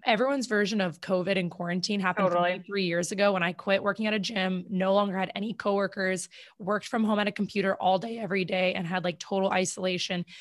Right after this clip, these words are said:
Speaker 1: And I remember at first I would use the cleaning thing, but then I was like, "Whatever, I'm just gonna have to get used to having a dirty house sometimes while I work."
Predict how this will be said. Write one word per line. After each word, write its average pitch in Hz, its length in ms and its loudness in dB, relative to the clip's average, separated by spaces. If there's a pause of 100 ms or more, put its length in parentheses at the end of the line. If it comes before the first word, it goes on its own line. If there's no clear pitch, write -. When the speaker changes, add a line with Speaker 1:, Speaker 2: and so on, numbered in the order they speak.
(300)
Speaker 1:
And 220 140 4
I 220 60 6
remember 254 220 4
at 214 140 2
first 196 260 0
I 214 60 4
would 202 140 2
use 208 180 0
the 220 60 -4
cleaning 220 340 0
thing, 214 200 2
but 180 100 2
then 190 100 0
I 196 80 -4
was 185 120 -2
like, 185 140 -4
"Whatever, 185 320 2
I'm 175 120 0
just 175 120 -6
gonna 180 140 -2
have 165 60 -2
to - 80 -10
get 180 160 0
used 175 200 -4
to 190 60 -6
having 185 220 -2
a 175 40 -2
dirty 175 300 -2
house 160 300 -2
sometimes 202 540 0
while 170 120 4
I 170 140 0
work." 185 320 2